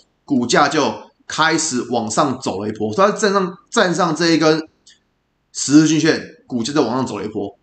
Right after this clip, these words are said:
那代表说这一条线就是它的什么？惯性均线。那你会发现一件事情，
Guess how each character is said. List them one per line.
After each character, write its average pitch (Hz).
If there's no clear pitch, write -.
那 208
代 202
表 117
说 127
这 -
一 175
条 110
线 107
就 180
是 160
它 135
的 127
什 117
么？ -
惯 135
性 127
均 110
线。 -
那 233
你 247
会 226
发 190
现 196
一 175
件 170
事 160
情， 131